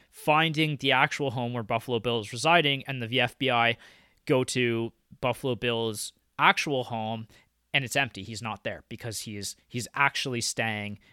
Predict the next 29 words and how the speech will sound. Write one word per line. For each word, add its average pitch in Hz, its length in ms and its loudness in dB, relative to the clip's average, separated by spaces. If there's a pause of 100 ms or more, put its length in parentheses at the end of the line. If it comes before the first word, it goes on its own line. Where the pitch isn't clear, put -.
where 120 260 0 (180)
Missus 113 380 -8
Lippman 117 320 -6
is, 104 300 -8 (220)
where 120 180 0
the 107 40 -4
first - 280 -2
person 135 240 -2
was 117 100 -6
killed 127 420 0
and 120 120 -8
then 113 80 -6
their 110 80 -4
body 107 300 -2
was 98 120 -10
dumped, - 380 -12
essentially. 139 580 -10 (340)
And 160 120 6
it 175 80 4
all 202 140 6
comes 190 260 0
back 151 300 4
to, 143 140 0
like, 123 280 -2 (340)
a-, 139 160 -6
again, 156 540 2 (180)
that 135 200 -2
kind 151 260 -2
of, 135 180 -4